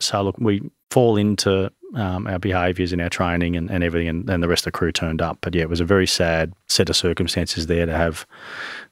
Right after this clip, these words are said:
these two lives connect in the way they did and obviously end in the death of another. Pretty traumatic for everyone, and, and particularly the families on both sides, to be honest, um,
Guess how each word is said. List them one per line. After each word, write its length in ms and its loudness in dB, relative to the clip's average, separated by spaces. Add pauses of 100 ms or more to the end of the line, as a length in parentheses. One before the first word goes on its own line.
these 200 4
two 220 2
lives 380 2
connect 400 0
in 80 4
the 80 4
way 160 4
they 160 0
did 240 2
and 100 0
obviously 380 -2
end 100 0
in 80 0
the 80 -2
death 420 0 (140)
of 100 0
another. 380 2 (640)
Pretty 180 2
traumatic 440 0
for 80 -2
everyone, 400 2
and, 100 -4
and 140 0
particularly 320 0
the 80 2
families 360 2
on 120 2
both 220 4
sides, 340 -2
to 100 -6
be 100 0
honest, 380 -4
um, 420 -4